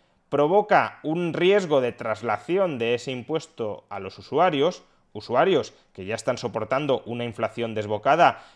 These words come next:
y a los que, por tanto, les perjudicaría de manera muy notable que los precios de sus servicios todavía subieran más. ¿Y qué hace el gobierno para hacer frente a ese problema nuevo que ha creado él con sus nuevos impuestos?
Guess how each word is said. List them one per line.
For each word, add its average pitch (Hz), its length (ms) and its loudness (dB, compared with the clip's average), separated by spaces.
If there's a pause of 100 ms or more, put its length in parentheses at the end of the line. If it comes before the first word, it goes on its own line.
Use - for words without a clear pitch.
y 117 80 -6
a 113 60 2
los 104 240 -6
que, 98 180 -6
por 98 180 -8
tanto, 143 460 2
les 107 220 -6
perjudicaría 107 720 -4
de 131 100 2
manera 110 300 -4
muy 117 120 -6
notable 135 540 2 (260)
que 139 120 -2
los 120 160 -4
precios 151 460 -2
de 104 80 -6
sus 107 180 -10
servicios 139 600 -2 (120)
todavía 135 540 0
subieran 120 420 -4
más. 208 260 0 (220)
¿Y 147 180 -4
qué 160 160 2
hace 165 280 2
el 156 120 0
gobierno 156 640 2 (180)
para 131 260 4
hacer 139 280 -2
frente 156 380 -2
a 113 140 4
ese 139 220 0
problema 143 460 -2
nuevo 147 580 0
que 139 140 2
ha 147 140 6
creado 143 640 4
él 175 440 4
con 120 180 -6
sus 120 160 -10
nuevos 135 280 -2
impuestos? 147 600 -4